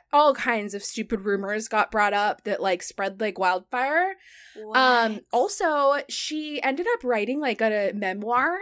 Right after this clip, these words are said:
Speaker 1: about her
Speaker 2: Uh-huh.
Speaker 1: life. She called it I Am Malala.
Speaker 2: Uh-huh.
Speaker 1: And her book was banned in all Pakistani private schools. And the president released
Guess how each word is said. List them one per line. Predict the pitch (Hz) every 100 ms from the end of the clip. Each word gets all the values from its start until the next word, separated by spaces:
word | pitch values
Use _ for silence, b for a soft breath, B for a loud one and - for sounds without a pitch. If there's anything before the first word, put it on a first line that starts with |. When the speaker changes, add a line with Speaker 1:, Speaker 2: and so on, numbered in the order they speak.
| 415
Speaker 1:
about | 254 - -
her |
Speaker 2:
Uh-huh. | 220
Speaker 1:
life. | 196 185 330 -
She | -
called | 214 208 214
it | 202
I | 190
Am | 202 214
Malala. | 208 185 170 190 294 359 - _ -
Speaker 2:
Uh-huh. | 226 214 196 214 - 247
Speaker 1:
And | 262 254 240 240 226 226 b b b b b -
her | 339 370
book | 269 302 359
was | 403 277
banned | 185 190 262 208 170 208 - -
in | 226
all | 220 247 240
Pakistani | - 240 233 262 277 262 254
private | 226 214 226 247
schools. | - - 151 165 262 - - _ _ b b b b b -
And | 320 311
the |
president | 302 - - 359 494 508 453 233 180 240 - - -
released | 254 294 269 311 330 -